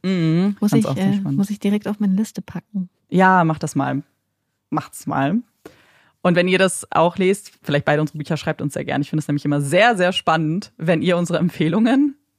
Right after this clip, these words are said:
Speaker 1: lest, hört oder was auch immer, wie auch immer konsumiert.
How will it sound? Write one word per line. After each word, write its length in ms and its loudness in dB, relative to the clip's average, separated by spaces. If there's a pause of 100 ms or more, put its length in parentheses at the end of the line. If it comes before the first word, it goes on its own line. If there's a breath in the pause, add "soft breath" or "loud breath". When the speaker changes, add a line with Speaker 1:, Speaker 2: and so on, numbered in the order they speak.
Speaker 1:
lest, 440 -2
hört 360 2
oder 220 -4
was 160 -4
auch 80 -6
immer, 340 -2
wie 160 -2
auch 140 0
immer 180 2
konsumiert. 640 2